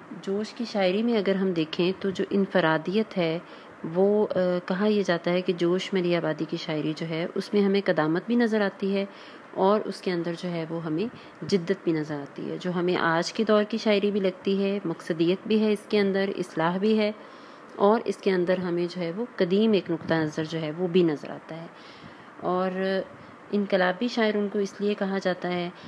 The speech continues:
कि उनकी शायरी के अंदर हमें जो मौज़ूआत हैं वो, अ, एक सोच विचार पैदा करने वाले हैं। वो हमारे एक ऐसे सवालात उठाते हैं, जोश मिली आबादी जो हैं, कि, अ, इंसान जो है वो सोचने पे मजबूर हो जाता है। उनकी शायरी जो है वो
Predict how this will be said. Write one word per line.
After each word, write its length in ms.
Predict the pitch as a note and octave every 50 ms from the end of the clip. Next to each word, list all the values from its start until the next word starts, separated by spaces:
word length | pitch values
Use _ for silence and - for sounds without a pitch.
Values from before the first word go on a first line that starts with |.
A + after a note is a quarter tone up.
| - - - - - -
कि 120 | G#3 G#3
उनकी 380 | - - G#3 G3+ G#3 - A#3 A3
शायरी 340 | - - F#3+ F3+ F3+ F#3 F#3
के 120 | - F#3
अंदर 340 | E3+ E3+ E3 D#3 F3 F3+ F3+
हमें 300 | F3 F3 E3+ E3+ E3+ E3+
जो 140 | E3 F3 E3+
मौज़ूआत 760 | E3+ E3 E3 D#3+ - E3+ E3 E3 D#3+ D#3 F3 F#3+ - -
हैं 240 | F#3+ E3 E3 D#3+ F3 - - - - - - - - F3
वो, 400 | F3 - G#3+ G#3+ A3 A3+ A#3 G#3+
अ, 100 | - - G3 G3 G3 G3 G3 F#3+ - - - - - - - -
एक 120 | G#3 - - -
सोच 240 | - A3 A3 G#3+ -
विचार 340 | F#3+ F#3+ - G3 F3 F3 F3
पैदा 260 | - - E3+ E3 E3+
करने 320 | E3 - E3 E3 E3 D#3+ D#3
वाले 220 | D#3 D#3 D3+ D#3+
हैं। 280 | E3 E3+ E3 D#3 D#3+ D#3+
वो 100 | F3 F#3
हमारे 420 | E3+ F#3+ F3+ E3+ E3+ F3 F3+ F3 - -
एक 200 | F#3+ - - -
ऐसे 360 | - F3+ F3+ - - A3 A3+
सवालात 720 | G#3 - - F#3 F3 E3+ E3 D#3+ D#3+ D#3 F3+ A#3 - -
उठाते 420 | A#3 - - F#3+ F3 E3+ - - F3
हैं, 400 | F3 E3+ D#3+ D#3 D3+ - - -
जोश 280 | F3 F3 E3+ - - F3+
मिली 200 | E3+ D#3+ E3 D#3+
आबादी 360 | D#3+ D#3 D#3 D#3 D#3 - E3
जो 120 | D#3+ E3+ E3
हैं, 240 | D#3+ D#3+ D#3+ F#3+ - - - - - - - - - - - - -
कि, 220 | A#3 A3+ A#3 A3+ -
अ, 40 | - - F#3+ G3 G3 G3 G3 - - - - - -
इंसान 400 | G#3 G#3+ G3+ - G3+ G3+ G#3+ A3
जो 120 | G3+ A3+
है 120 | G#3+ G#3+ G#3
वो 100 | G#3+ G#3+
सोचने 440 | - G3+ F3+ F3 E3+ - G3 F#3
पे 100 | F3+ F#3+
मजबूर 440 | F#3 F3+ F3 D#3+ E3+ E3 E3 F3 F#3
हो 120 | F#3 F3 E3
जाता 300 | E3 D#3+ D#3+ D#3+ - D#3+
है। 260 | E3 E3 D#3+ E3 F3+
उनकी 420 | - - F#3+ F#3+ F#3+ F#3+ - G#3
शायरी 400 | - - F#3+ E3+ E3 D#3+ F3+ F#3+
जो 100 | F#3 G3
है 200 | F#3 F3+ E3 E3
वो 160 | E3+ F#3+ F#3+